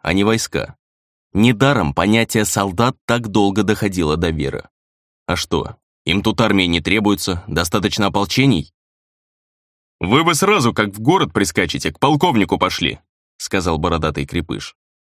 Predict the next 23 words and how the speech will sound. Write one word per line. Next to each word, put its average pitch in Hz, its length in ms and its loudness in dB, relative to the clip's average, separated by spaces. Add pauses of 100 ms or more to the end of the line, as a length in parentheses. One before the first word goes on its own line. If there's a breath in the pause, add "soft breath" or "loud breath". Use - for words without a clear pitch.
(180)
«Расскажете 127 640 2
ему, 104 220 4
где 95 180 0
засада 123 440 2
была, 107 420 0
да 90 140 -2
что 131 200 2
вообще 127 380 2
помните. 80 540 -2 (440)
Совсем 113 560 2
они 107 160 4
страх 101 380 -2
забыли, 87 580 0 (180)
негры 82 500 0
эти». - 340 -8 (960)
«Пойдём 120 320 0
обязательно», 78 680 -4 (400)
ответила 76 500 -4
Вера, 107 360 0
а 110 100 0
я 117 200 2
опять 95 300 -4
промолчал. 90 600 -4